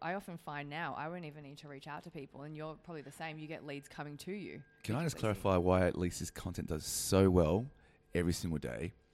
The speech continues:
Speaker 2: If you look at the comments and look at the likes, it's ninety-five percent men who comment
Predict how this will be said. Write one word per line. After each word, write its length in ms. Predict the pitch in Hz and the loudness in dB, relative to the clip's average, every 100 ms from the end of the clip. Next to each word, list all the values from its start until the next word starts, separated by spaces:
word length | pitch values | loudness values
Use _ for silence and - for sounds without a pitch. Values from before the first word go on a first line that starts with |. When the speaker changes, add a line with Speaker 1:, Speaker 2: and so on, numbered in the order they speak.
| - - - - | -20 -20 -20 -6
Speaker 2:
If 40 | |
you 60 | 92 | -4
look 80 | 117 | -4
at 60 | |
the 60 | 117 | -6
comments 480 | - 85 82 90 - | -2 0 0 -2 -2
and 100 | 85 | -2
look 100 | - | -2
at 60 | |
the 60 | 85 | -2
likes, 340 | 78 71 - - - - - | 0 -2 -6 -12 -20 -12 -8
it's 160 | - 92 | -4 -2
ninety-five 680 | 87 90 95 - - 85 | 0 0 0 -4 -4 -2
percent 320 | - - 85 - | -2 -2 -2 0
men 440 | 78 76 65 69 - _ _ _ _ _ _ _ _ - | 0 0 -2 -6 -12 _ _ _ _ _ _ _ _ -4
who 200 | 101 87 | 0 0
comment 480 | - - 98 107 | 0 4 6 6